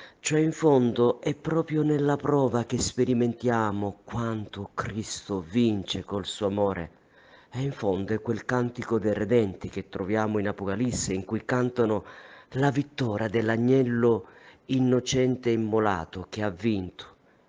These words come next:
e ha redento ciascuno di noi. Non temiamo della prova, ma nella prova sperimentiamo la straordinarietà, potenza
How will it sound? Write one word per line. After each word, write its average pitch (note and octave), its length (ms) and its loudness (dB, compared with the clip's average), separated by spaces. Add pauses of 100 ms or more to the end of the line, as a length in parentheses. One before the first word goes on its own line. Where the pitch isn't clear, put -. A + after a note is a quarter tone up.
(120)
e G2+ 120 -8
ha G2+ 120 -2
redento G#2+ 600 -2
ciascuno G2 560 -6
di F2+ 140 -6
noi. F2+ 400 -6 (1080)
Non A2 280 -2
temiamo F2 520 -4
della F#2 260 -4
prova, F#2 480 -6 (1160)
ma G#2 280 0
nella A2 480 4
prova E2 440 -8
sperimentiamo F#2 1160 -6 (840)
la F2 140 -8
straordinarietà, F#2 1120 -4 (140)
potenza E2+ 720 -10